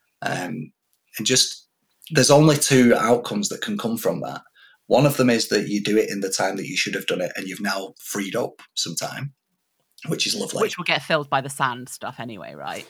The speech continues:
Speaker 1: Exactly, yeah. And the other way is that something does come up, the phone rings, you take a phone call, you get back to it, you still get stuff done that you needed to do. Um, and yeah, that, so there's loads of habits that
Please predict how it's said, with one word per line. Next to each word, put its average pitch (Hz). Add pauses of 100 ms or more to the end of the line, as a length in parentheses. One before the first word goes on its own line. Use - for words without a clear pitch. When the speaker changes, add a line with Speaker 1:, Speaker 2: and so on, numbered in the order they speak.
(140)
Speaker 1:
Exactly, -
yeah. 139 (280)
And 151
the 170
other 180
way 104
is 117
that 147 (280)
something 147
does 175
come -
up, 147
the 143
phone 107
rings, 127
you 117
take -
a -
phone 98
call, 110
you 110
get -
back -
to 107
it, -
you 117
still 123
get 110
stuff -
done -
that 92
you 104
needed 101
to 85
do. - (920)
Um, 104 (220)
and 110 (420)
yeah, 117
that, - (400)
so 160
there's 156
loads 170
of 151
habits - (580)
that 101